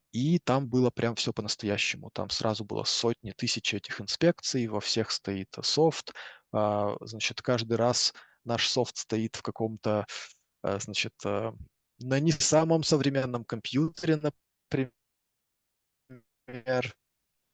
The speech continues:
э, с не самым хорошо обученным инспектором, который за этим компьютером сидит.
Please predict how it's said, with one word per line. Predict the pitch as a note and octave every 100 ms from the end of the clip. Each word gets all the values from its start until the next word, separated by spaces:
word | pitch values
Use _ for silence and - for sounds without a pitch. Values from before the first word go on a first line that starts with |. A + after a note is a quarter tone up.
| _ _ A#2
э, | A#2 A#2
с | - C3+
не | D#3+
самым | - D3+ D#3 D3+
хорошо | C#3+ C3+ - C#3
обученным | B2 C#3 - B2 A#2
инспектором, | A2+ - D3 C#3 - B2 A2
который | A#2 A#2 A2+
за | G#2+ G#2+
этим | A2+
компьютером | - G#2+ - - G#2 G#2
сидит. | - G#2 C3+ F3